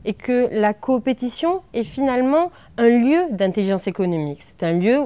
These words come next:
où il y a des opportunités de collecte d'informations, mais aussi des risques de transfert de compétences, d'avantages concurrentiels.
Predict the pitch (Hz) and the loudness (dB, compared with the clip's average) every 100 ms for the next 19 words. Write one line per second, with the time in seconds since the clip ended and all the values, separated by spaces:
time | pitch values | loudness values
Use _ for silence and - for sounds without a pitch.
0 | - 190 165 165 151 160 156 151 - - | -2 -4 -2 -2 -2 -2 -2 -4 -10 -12
1 | - 185 233 233 - 220 202 202 160 - | -2 0 2 0 0 -2 0 -2 -6 -4
2 | 196 190 175 165 165 160 151 - 208 - | 2 2 2 0 0 -2 -4 -4 -4 -4
3 | - - 190 196 - 247 180 170 160 233 | -16 -2 2 2 0 -4 0 0 2 2
4 | 254 - - - - 160 175 165 160 156 | 0 -6 -16 -20 -12 -4 0 2 0 -2
5 | 156 - 196 180 208 190 165 160 156 151 | -4 -4 -4 -2 -2 0 0 0 -2 -4
6 | 151 - 165 175 - 202 208 170 165 170 | -4 -2 0 0 0 0 0 2 0 0
7 | 180 185 190 170 175 160 - 143 87 | -2 -4 -4 -4 -2 -4 -4 -8 -8